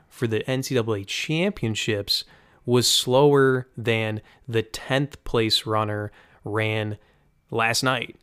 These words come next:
So ten men under the former meet record. Two men, think about that, two men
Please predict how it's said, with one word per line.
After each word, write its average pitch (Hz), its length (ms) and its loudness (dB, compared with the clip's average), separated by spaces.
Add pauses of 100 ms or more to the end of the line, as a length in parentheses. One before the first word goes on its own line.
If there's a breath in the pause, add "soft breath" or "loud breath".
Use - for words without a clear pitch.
(160)
So 110 360 2
ten 165 500 0
men 113 420 -2 (120)
under 131 420 4 (200 loud breath)
the 127 80 -2
former 135 460 2
meet 127 260 0
record. 117 480 -2
Two 226 200 2
men, 202 440 0 (140)
think 185 140 0
about 156 240 4
that, 110 320 -2
two 196 160 -2
men 165 320 2